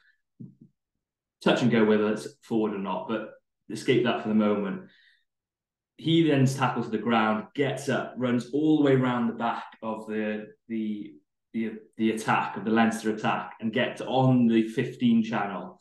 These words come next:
get the ball inside from Frawley to then create a two-on-one and put Frawley in, in the corner. It is brilliant work rate. Um, one of those where, you know,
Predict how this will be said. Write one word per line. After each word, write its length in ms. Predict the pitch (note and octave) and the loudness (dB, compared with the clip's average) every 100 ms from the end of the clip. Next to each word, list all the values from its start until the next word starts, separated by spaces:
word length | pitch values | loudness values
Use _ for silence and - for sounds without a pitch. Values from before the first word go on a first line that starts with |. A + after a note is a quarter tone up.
| _ _ _ | _ _ _
get 100 | - | -6
the 180 | A2 - | -6 -8
ball 200 | B2 A2+ | -2 2
inside 440 | G#2+ G#2 A2 G2+ F#2+ | 2 0 -2 -4 -6
from 100 | G#2+ | -6
Frawley 320 | A2+ G#2 G2+ | -4 -2 -2
to 60 | G2+ | -4
then 180 | F#2+ | -8
create 240 | G2+ F#2+ - | -6 -6 -4
a 20 | |
two-on-one 360 | G#2+ G2 F#2+ F#2 | -4 -4 -4 -4
and 140 | F#2 | -6
put 140 | F#2 | -8
Frawley 220 | - F#2+ F#2 | -6 -4 -4
in, 80 | |
in 100 | F#2 | -6
the 60 | - | -6
corner. 320 | G#2+ F#2+ - | -4 -4 -4
It 140 | - G2+ | -2 0
is 320 | A2 - - - | -2 -6 -16 -4
brilliant 420 | B2 C3+ A#2 G#2+ | 4 8 8 6
work 280 | G#2 F#2+ F#2+ | 2 0 -4
rate. 220 | F2 - - - _ _ _ - | -8 -8 -12 -20 _ _ _ -8
Um, 500 | G2 G2 G2 G2 - | -6 -4 -6 -8 -4
one 140 | B2 | -2
of 60 | A#2+ | 0
those 340 | A2+ G#2 G#2 | 2 0 -2
where, 440 | G#2+ G2 G2 F#2 - _ _ | -4 -4 -6 -10 -14 _ _
you 140 | - G2 | -12 -12
know, 120 | - | -12